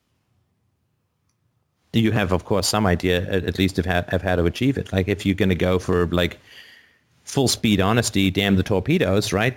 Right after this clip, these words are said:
Which is my <laughs> suggestion, but, you know, it's, it's everybody's choice. Um,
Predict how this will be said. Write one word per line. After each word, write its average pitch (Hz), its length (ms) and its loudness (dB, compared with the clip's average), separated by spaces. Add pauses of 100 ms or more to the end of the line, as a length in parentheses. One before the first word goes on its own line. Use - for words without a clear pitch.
Which 110 260 -2
is - 240 -2
my 92 240 2
<laughs> 98 120 -2
suggestion, 123 500 0
but, 101 220 -2
you 135 100 0
know, 117 220 2
it's, 110 320 -4
it's 113 200 0
everybody's 107 440 0
choice. - 480 -4 (120)
Um, 95 380 2